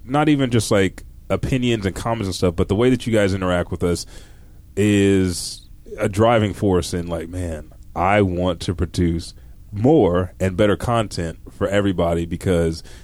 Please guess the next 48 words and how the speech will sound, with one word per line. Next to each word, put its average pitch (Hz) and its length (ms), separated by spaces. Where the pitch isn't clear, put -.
this 123 160
is 127 80
something 117 240
that 110 60
we 104 100
love 98 240
anyway. 87 240
We're 95 100
gonna 143 160
talk 131 200
about 110 220
comics. 82 400
We're 104 40
gonna 110 120
talk 113 180
about 95 220
games. 92 360
We're 92 80
gonna 104 140
talk 104 240
about 92 320
anime 101 320
in 92 300
our 92 140
own 123 180
personal 92 360
time. 85 340
Like, 92 220
why 104 140
not 101 180
have 95 320
this 98 160
podcast, 110 560
this - 140
outlet? 107 340
Well, 90 140
not, 110 280
why 113 200
not 110 280
build 107 220
a 92 40
community 101 540
where 92 340
everybody 107 380
can 90 140
voice 87 280
their 90 80
opinions? 82 600